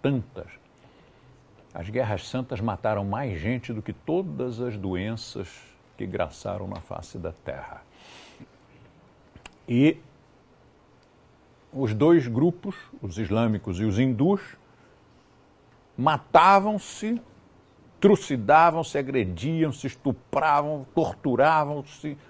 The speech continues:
um ao outro, uns aos outros. E aí um grupo de pacifistas,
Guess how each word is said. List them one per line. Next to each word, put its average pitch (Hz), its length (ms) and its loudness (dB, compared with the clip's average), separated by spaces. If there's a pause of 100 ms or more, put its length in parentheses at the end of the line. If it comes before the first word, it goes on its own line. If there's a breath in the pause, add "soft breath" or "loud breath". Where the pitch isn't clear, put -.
(120)
um 208 180 -4
ao 131 100 8
outro, 156 380 6 (460)
uns 226 240 -2
aos 87 160 -4
outros. 131 360 -2 (1700 soft breath)
E 160 140 0
aí 165 200 2
um 196 140 -2
grupo 175 640 -2
de 123 340 -6 (180)
pacifistas, 135 880 -4